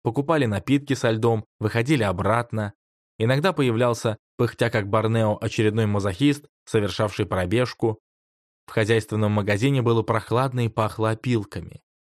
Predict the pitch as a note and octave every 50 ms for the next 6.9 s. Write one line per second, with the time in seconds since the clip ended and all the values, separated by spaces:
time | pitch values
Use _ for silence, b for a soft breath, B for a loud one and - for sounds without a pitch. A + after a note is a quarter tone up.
0 | _ _ _ - G#2+ G2+ G2 A2+ A2 A2 G#2+ G2 G2 F#2+ - - B2 C3+ C#3+ C3
1 | G#2+ B2 D3 D#3 D3+ D3+ C#3+ C3 B2+ B2 A#2+ A#2 - A#2 A2+ A#2+ - - A#2+ G#2+
2 | A2 G2+ G2 G2+ G2+ G2+ G#2 G2+ G2+ G2 G#2 G2+ G2 F#2 F#2 F2 F2 G2 - -
3 | _ _ _ _ _ _ _ - G#2 A2 A2 A2+ A2+ A#2 B2 A#2+ A2+ A#2+ A#2 A2
4 | - - A#2+ A#2+ C3+ D3+ C#3 A2 G2+ G2 G2+ G#2 G2+ G2+ G2+ G2 G#2+ G#2 G#2 G2+
5 | G2+ F#2+ G#2 G2 G#2 A2 G2+ G2 F#2 - - - C3 C3+ C3+ C3+ B2 A#2+ - A2+
6 | A2 G#2+ G#2+ G#2+ - B2 B2 - - C#3+ C3+ A2+ G2+ F#2+ F#2+ F2+ E2+ D#2+